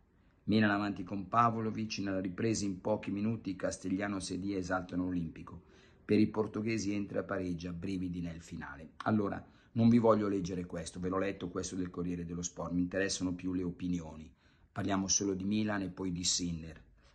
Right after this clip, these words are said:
Allora, andiamo subito con Ivan Zazzaroni. Si è vista la mano di Fonseca,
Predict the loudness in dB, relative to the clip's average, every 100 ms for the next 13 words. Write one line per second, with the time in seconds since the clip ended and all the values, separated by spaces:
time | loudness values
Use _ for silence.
0 | _ -2 0 2 2 0 2 2 2 0
1 | 0 -2 -2 -2 -4 -4 -2 0 2 0
2 | -2 -8 -14 -8 0 2 2 -2 -6 -6
3 | -8 -10 -12 -16 -20 _ _ _ _ _
4 | -6 6 10 12 12 10 8 8 8 6
5 | 4 0 -2 -2 -2 -2 -4 -6